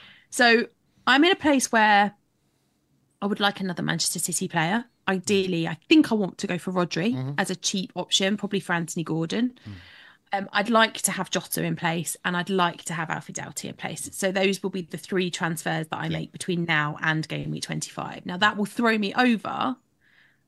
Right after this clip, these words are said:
Speaker 1: the bench options. I might go a bit more, more rogue
Speaker 2: Mm.
Speaker 1: again and have another Liverpool player. Like, if Salah suddenly is
Speaker 2: Mm.
Speaker 1: there, I'll be like, "Well, all right, here we go.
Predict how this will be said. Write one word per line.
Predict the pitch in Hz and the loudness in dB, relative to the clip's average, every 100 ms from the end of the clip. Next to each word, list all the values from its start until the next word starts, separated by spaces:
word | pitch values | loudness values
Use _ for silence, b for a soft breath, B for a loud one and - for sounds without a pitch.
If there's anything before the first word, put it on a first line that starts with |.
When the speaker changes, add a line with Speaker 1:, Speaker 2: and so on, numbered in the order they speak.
| _ _ | _ _
Speaker 1:
the | 185 | -2
bench | 185 185 175 | 0 0 0
options. | - 208 - | -4 -2 4
I | |
might | 269 320 - | 6 6 4
go | |
a | 202 | 2
bit | 185 | 2
more, | 180 175 - | 0 0 4
more | 208 185 | 4 4
rogue | 185 226 233 | 4 4 2
Speaker 2:
Mm. | |
Speaker 1:
again | 131 190 226 285 - | 0 2 2 0 0
and | 202 | -2
have | 180 196 - | 0 -2 0
another | 220 208 190 | 2 2 2
Liverpool | 190 190 - 185 | -4 -4 -6 -2
player. | 190 185 226 | 2 2 2
Like, | 226 180 - | 2 0 -4
if | 175 | -4
Salah | 196 180 185 | 0 0 0
suddenly | 180 190 185 180 180 | -2 -2 -2 -4 -4
is | 180 165 | -4 -4
Speaker 2:
Mm. | |
Speaker 1:
there, | 185 190 202 | -2 0 0
I'll | 185 | 0
be | 175 | -2
like, | 180 170 180 | -2 -2 0
"Well, | 175 175 | 2 2
all | 175 | 2
right, | 170 175 - _ _ 190 | 0 0 -6 _ _ -2
here | 185 | -2
we | |
go. | 175 170 190 | -2 -4 -6